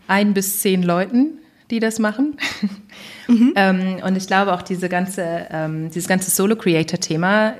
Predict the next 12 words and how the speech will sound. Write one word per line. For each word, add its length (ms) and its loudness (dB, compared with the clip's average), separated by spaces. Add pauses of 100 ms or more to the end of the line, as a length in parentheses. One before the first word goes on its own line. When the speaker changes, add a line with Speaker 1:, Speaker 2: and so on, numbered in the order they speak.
Speaker 1:
kann 540 0
durchaus 400 2
erstmal 320 -2
funktionieren. 800 0 (500)
Also 240 0
man 400 2
kann 220 2
sich 140 -2
da, 380 0 (120)
ähm, 500 -4 (320)
einfach, 380 -6 (440)
ähm, 460 -4